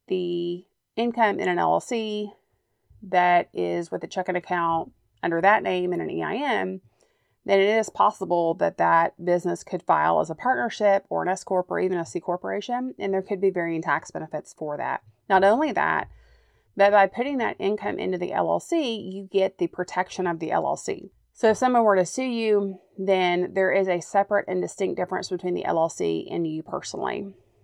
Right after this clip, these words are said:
which is really why you get an L L C. You want to have that protection. You want to be able to separate yourself so that there is a distinct difference between Tiffany Phillips, the business owner,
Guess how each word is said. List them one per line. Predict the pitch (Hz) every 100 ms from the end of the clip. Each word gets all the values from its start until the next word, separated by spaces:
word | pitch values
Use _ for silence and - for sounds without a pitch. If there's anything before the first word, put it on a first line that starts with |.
| _
which | 214 220
is | 220
really | 214 240 262
why | 240
you | 226
get | 202 196
an | 180
L | 180 170
L |
C. | - 220
You | 196 175
want | 175 196
to |
have | 190 165 165 170
that | 165 160 156
protection. | - - 160 - - 175 180
You | - 185
want | 185
to | 190
be | 185 175
able | 170 175
to | - - 170 170 165 165 _
separate | - 208 214 220 202
yourself | 180 - 165 160 -
so | - 185 175
that | 170 170 165 - - _ _ _ - _ _
there | 190 196 202
is | 208
a | 196
distinct | 180 175 - 202 -
difference | 196 190 180 170 -
between | 175 - 180 175 170 170 175 _ _ _ _ _ _ _ _ _
Tiffany | - 208 208 190 180 180 - -
Phillips, | 190 180 170 - - - - _
the | - 175
business | 190 226 214 196
owner, | 170 165 160 165